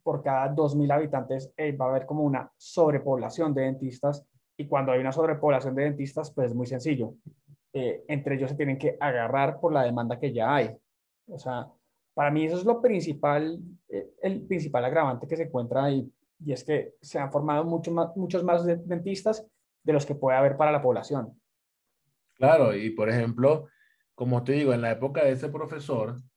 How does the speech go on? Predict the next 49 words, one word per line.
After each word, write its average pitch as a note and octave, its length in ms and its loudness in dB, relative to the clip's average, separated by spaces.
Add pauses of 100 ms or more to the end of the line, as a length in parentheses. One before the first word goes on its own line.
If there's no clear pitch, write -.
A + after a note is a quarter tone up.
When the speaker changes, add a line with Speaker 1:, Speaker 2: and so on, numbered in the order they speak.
(100)
Speaker 2:
en A#2 160 -2
la B2+ 120 4
época C#3 340 0
del D3 160 0
profesor, C#3+ 800 0 (280)
en B2+ 120 -4
la C3 140 6
época C3+ 340 2
de C#3+ 80 6
los C3+ 160 -2
que B2 160 -4
son A#2+ 180 -6
directores C3 680 2
de C3+ 100 0
la C3 100 2
federación, C3+ 840 0
de A#2 80 2
los - 160 -8
que G#2+ 100 -10
son A2 180 -6
directores B2 580 2
del A#2+ 160 0
colegio, C3+ 720 2 (300)
de D3 100 -4
los D3 120 0
que C3+ 160 0
son B2+ 420 -4
decanos, C#3+ 800 4
rectores C3+ 640 0
en C3 120 0
la A#2 80 -2
universidad, C3 760 2 (440)
era C3+ 140 4
muy D3+ 180 -2
diferente D3+ 600 0
porque D3+ 260 -4
había B2 480 0
un B2+ 240 -8
par C3 360 4
de C3+ 80 6
odontólogos B2 640 0
en G#2+ 80 -8
toda G2+ 160 -8
la G#2 120 -6
ciudad. D3 340 4
Entonces A2+ 340 -4
tú B2 120 -6
podías B2+ 440 2
primero, B2+ 500 -4